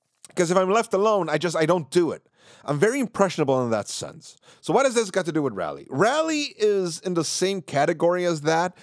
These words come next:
with a slight caveat of I found the video games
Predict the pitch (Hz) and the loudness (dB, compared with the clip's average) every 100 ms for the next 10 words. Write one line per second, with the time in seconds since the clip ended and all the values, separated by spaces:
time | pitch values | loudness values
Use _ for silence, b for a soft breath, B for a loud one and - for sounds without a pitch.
0 | B B B 131 160 156 156 143 - 170 | B B B 2 2 2 -2 -2 -2 0
1 | 160 190 185 - 170 165 156 151 135 131 | 2 0 -2 0 2 2 2 4 2 0
2 | _ 135 127 123 117 107 107 _ _ _ | _ 2 4 4 2 0 -8 _ _ _
3 | _ _ 151 147 180 175 143 160 151 131 | _ _ 0 4 2 2 0 0 2 2
4 | 127 107 98 - - | -2 -2 -4 -6 -8